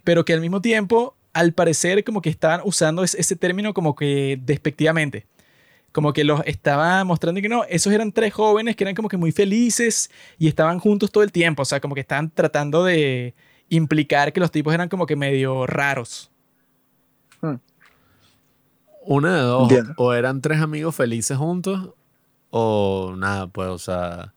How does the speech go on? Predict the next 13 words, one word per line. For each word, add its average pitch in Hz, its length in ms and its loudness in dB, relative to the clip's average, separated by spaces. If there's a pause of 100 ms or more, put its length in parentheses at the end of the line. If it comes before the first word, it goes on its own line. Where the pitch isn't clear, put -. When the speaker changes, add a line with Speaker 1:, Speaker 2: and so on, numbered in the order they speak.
(540)
Speaker 3:
a 104 120 0
las 104 180 2
seis, 147 600 0 (120)
sexo 123 400 -2
oral, 143 360 0
y 156 100 -2
a 127 100 2
las 110 240 0
ocho, 113 800 -4
a 98 60 -2
las 95 140 -6
siete, 131 260 -2
pues, 107 200 -6